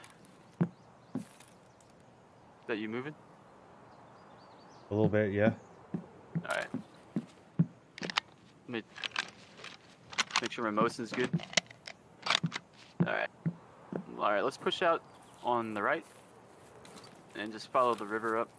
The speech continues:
Speaker 1: As we get closer to the, the bridge, we'll push across the road on the left.
Speaker 2: Whoa, whoa, whoa, whoa.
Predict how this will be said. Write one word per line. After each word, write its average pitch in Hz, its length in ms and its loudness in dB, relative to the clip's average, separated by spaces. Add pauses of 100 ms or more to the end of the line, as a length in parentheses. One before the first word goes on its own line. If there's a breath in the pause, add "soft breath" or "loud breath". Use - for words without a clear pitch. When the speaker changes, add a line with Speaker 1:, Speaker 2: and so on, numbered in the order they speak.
(200)
Speaker 1:
As 107 160 -6
we 113 60 -6
get 107 120 -6
closer 127 340 -4
to 104 160 -14
the, 104 420 0
the - 100 0
bridge, 117 300 2
we'll 113 80 -2
push 127 180 2
across 117 340 2
the 107 80 -4
road 117 180 4
on 110 80 0
the 104 60 -4
left. 113 260 0 (280)
Speaker 2:
Whoa, 107 80 2
whoa, 110 180 8
whoa, 113 180 10
whoa. 113 220 8